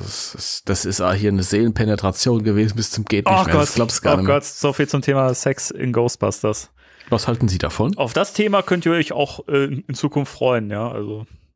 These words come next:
Speaker 1: Ja.
Speaker 2: Also jetzt im Ernst, also das wird durchaus auch mal Thema im Podcast sein.
Speaker 1: Ey, wir versprechen jetzt einfach am Ende jeder Sendung,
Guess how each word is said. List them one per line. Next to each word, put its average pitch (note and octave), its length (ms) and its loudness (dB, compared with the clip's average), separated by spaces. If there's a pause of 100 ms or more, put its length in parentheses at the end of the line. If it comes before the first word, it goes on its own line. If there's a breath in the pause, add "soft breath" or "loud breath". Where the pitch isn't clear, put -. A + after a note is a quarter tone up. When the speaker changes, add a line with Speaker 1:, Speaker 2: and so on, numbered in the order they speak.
(120)
Speaker 1:
Ja. B2+ 160 0 (280)
Speaker 2:
Also C#3 140 2
jetzt D#3 240 0 (240)
im C#3 140 0
Ernst, C3+ 360 0
also A#2+ 180 -4
das A2+ 300 -8
wird B2+ 320 -2
durchaus B2 340 -4
auch - 140 -8
mal A#2+ 120 -4
Thema B2 260 -2
im G#2+ 100 -6
Podcast - 480 -4
sein. G2+ 460 -8 (520)
Speaker 1:
Ey, A#2 200 0
wir G#2+ 80 0
versprechen A2+ 480 -2
jetzt B2 200 0
einfach C3 260 -2
am A#2+ 140 0
Ende B2 240 0
jeder C3+ 420 2
Sendung, C3 600 2